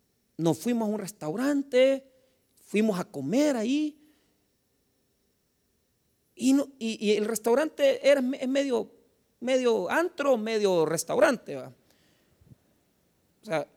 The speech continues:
es chupadero y, y y, y come-, y restaurante. Entonces, no, pero fino, va, porque, porque era fino, eh, mira, mira, pero, y de repente cuando nos van sirviendo con mis amigos, ve, yo decía,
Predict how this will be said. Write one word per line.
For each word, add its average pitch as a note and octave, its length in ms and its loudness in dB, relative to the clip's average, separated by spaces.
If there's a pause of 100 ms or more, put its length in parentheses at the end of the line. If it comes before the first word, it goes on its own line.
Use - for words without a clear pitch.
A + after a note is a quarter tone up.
(120)
es G3+ 120 0
chupadero A#3+ 640 -2
y, E3+ 60 -4 (380)
y - 140 -12 (540)
y, G3+ 240 4
y G#3 40 4
come-, G3 260 -4 (460)
y F#3+ 180 2
restaurante. F3+ 640 -4
Entonces, G3 420 -2 (540)
no, - 100 -8 (100)
pero A3+ 180 8
fino, A3+ 420 2
va, C3+ 300 0
porque, D#3 440 -6 (340)
porque E3+ 220 -4
era A#3 140 2
fino, D4 400 0
eh, C#3 120 0
mira, E3 240 -4
mira, E3+ 380 -2 (360)
pero, F3 380 2 (480)
y G3 120 4
de F#3+ 100 8
repente F#3+ 480 0
cuando F3+ 260 4
nos C3 80 -6
van F3+ 140 -2
sirviendo F#3+ 520 2
con E3+ 160 -6
mis D#3 140 -6
amigos, D3+ 340 -6
ve, C3+ 80 -6
yo C#3 60 -4
decía, D3+ 160 -10